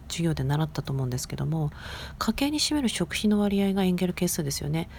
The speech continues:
この数値が高いほど一般的に貧しいとされますということで、えー、二千十四年から十六年にかけてエンゲル係数が上がっ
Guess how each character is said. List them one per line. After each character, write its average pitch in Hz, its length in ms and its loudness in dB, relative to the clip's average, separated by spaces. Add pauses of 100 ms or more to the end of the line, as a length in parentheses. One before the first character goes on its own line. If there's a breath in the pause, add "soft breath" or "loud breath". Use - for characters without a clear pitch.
(300 loud breath)
こ 254 100 0
の 262 60 2
数 302 220 0
値 262 120 0
が 208 80 6
高 202 280 4
い 220 80 6
ほ 185 140 0
ど 180 120 4
一 160 140 0
般 226 200 2
的 220 220 2
に 175 80 2
貧 170 120 4 (120)
し - 160 2
い 311 40 0
と - 100 -4
さ 190 140 2
れ 170 100 4
ま 160 140 2
す - 120 -2
と 131 200 0 (420 loud breath)
い 180 60 4
う 170 80 2
こ 170 140 0
と 160 140 2
で、 170 260 4
え - 560 -2
ー、 - 40 0
二 185 100 4
千 240 200 2
十 196 140 2
四 196 100 6
年 190 120 4
か 165 100 -2
ら - 20 0
十 170 140 2
六 170 160 0
年 170 100 2
に 156 60 2
か 151 140 0
け 151 100 -2
て 143 100 0
エ 160 80 4
ン 180 40 2
ゲ 208 80 4
ル 202 80 -6
係 226 140 2
数 196 140 -2
が 156 140 0
上 - 80 2
が 202 80 4
っ 214 40 0